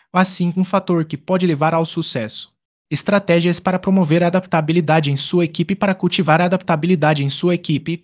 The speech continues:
considere as seguintes estratégias. Um, fomente a comunicação aberta. Crie um ambiente onde todos se sintam à vontade para expressar suas ideias. Dois, treinamentos regulares. Invista em capacitações que ajudem sua equipe a lidar com mudanças.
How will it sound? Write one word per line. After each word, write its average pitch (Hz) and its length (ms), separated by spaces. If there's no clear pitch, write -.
considere 190 500
as 180 100
seguintes 175 420
estratégias. 165 800
Um, 120 240
fomente 202 320
a - 20
comunicação 180 640
aberta. 120 480
Crie 147 220
um 175 100
ambiente 165 380
onde 196 160
todos 196 320
se 208 100
sintam 196 380
à 127 80
vontade 156 560
para 160 120
expressar 175 520
suas 175 240
ideias. 123 640
Dois, 143 420
treinamentos 147 640
regulares. 156 800
Invista 175 340
em 190 80
capacitações 185 840
que 202 100
ajudem 185 380
sua 226 180
equipe 190 300
a 160 60
lidar 160 320
com 185 100
mudanças. 127 800